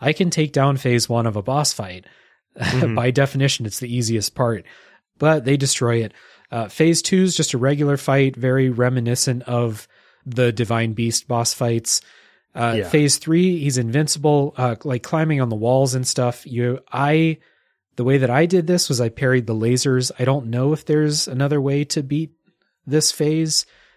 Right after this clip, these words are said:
Speaker 1: Um, this is the third phase before you go out in the field, if you're playing along.
Speaker 2: Yeah, that's how I remember doing that phase as well, right? Um,
Speaker 1: Mm-hmm.
Speaker 2: which is, which is so interesting because you can get through the majority of the game without parrying,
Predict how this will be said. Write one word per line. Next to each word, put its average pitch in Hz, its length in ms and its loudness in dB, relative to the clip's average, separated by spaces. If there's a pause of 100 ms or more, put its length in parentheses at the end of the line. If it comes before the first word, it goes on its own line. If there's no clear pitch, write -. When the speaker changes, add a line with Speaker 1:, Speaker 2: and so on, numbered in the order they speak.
(120)
Speaker 1:
Um, 117 160 -4
this 135 220 2
is 131 100 -2
the 123 160 0
third 123 340 0
phase 120 280 0
before 117 320 -4
you 110 100 0
go 107 140 -6
out 104 160 -6
in 110 100 -6
the 104 60 -10
field, 95 500 -10 (100)
if 110 200 -16
you're 104 280 -12 (500)
playing 113 280 0
along. 95 460 -12 (240)
Speaker 2:
Yeah, 113 120 2
that's 139 200 2
how 135 160 2
I 120 100 4
remember 110 640 0 (120)
doing 113 220 -2
that 107 180 -4
phase 110 300 -2
as 107 180 -6
well, 107 420 0
right? 113 360 0 (340)
Um, 123 240 2
Speaker 1:
Mm-hmm. 123 80 -2
Speaker 2:
which 160 160 2
is, 160 240 0
which 143 200 -2
is 143 80 -2
so 170 160 2
interesting 139 460 -2
because 110 580 0 (440)
you 143 200 4
can 147 220 0
get 190 300 0
through 165 180 2
the 156 80 0
majority 131 380 2
of 127 60 2
the 127 60 0
game 117 200 -2
without 117 340 -2
parrying, 117 540 -2